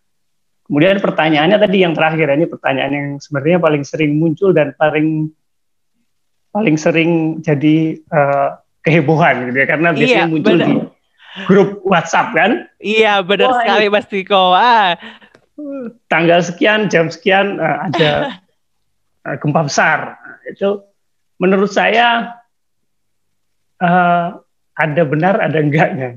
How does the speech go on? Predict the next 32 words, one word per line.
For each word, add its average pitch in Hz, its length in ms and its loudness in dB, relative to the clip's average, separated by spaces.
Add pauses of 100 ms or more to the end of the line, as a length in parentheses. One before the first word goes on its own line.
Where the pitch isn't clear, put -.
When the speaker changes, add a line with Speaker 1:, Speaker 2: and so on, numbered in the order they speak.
Speaker 1:
Benernya 139 400 0
gini, 143 240 0
contohnya 143 480 -6
ya. 117 120 -10 (760)
Kalau, 160 320 -4 (240)
kalau 151 180 -2
Asep 156 320 -2
tanya 156 220 -2
saya 160 320 2
misalnya, 123 480 -10 (260)
"Eh, 165 460 -2
besok 151 340 -10
ada 156 140 -12
gempa 147 260 -14 (140)
nggak?" - 100 -20 (1300)
Saya 190 560 0
punya 165 320 0
kem-, 151 300 -6 (100)
eh, 156 80 0
saya 170 300 0
pu-, 156 180 0
bisa 160 180 0
jawab, 156 380 0 (800)
"Besok 143 320 -2
ada 170 160 -4
gempa." 143 400 -2 (880)
Dengan 147 640 -2
kemungkinan 156 560 0
benar 165 240 0
mungkin 170 320 -4
sembilan 135 400 -2
puluh 139 240 -4